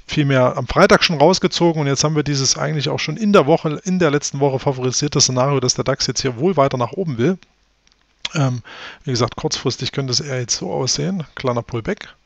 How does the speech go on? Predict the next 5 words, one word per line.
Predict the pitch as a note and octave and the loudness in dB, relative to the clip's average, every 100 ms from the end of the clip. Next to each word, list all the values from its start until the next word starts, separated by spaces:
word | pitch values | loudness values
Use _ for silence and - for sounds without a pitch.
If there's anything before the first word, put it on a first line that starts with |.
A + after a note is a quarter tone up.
| _ | _
ja. | B2+ G3+ A3+ _ _ _ _ _ - | -6 -6 -8 _ _ _ _ _ -14
Entweder | A#2 A#2 G#2+ | -4 -2 0
heute | C#3 C#3+ | 0 2
im | C3+ | 2
Intraday-Verlauf, | - F3+ - D3+ C#3+ D3+ D3+ C3+ C3 G3+ - C3 | 2 0 2 2 4 4 4 6 8 8 6 -2